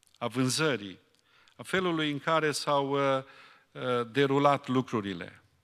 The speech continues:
Un lucru care, și asta o să-l spunem și în celelalte lecțiuni, mai ales când vorbim de procesul lui Isus, și procesul lui Isus îl vom discuta în patru lecții, pentru că este un proces cu patru sesiuni.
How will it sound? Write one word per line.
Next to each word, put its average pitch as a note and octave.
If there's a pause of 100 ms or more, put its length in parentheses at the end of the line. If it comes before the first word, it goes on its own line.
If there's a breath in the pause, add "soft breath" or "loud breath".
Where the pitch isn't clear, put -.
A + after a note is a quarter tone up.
(1400 loud breath)
Un D3
lucru G#3+
care, C#3 (320)
și -
asta C#3
o C3+
să-l B2+
spunem B2+
și -
în C3+
celelalte A2+ (160)
lecțiuni, A#2+
mai A#2
ales A#2
când G#2+
vorbim G#2+
de G#2
procesul G#2+
lui G2+
Isus, C3+
și -
procesul B2
lui A#2
Isus B2+
îl A#2+
vom A2
discuta B2+ (300 loud breath)
în A#2
patru D3
lecții, A2+
pentru C3
că C3
este A#2+ (340 loud breath)
un C3+
proces B2+
cu -
patru C#3+
sesiuni. B2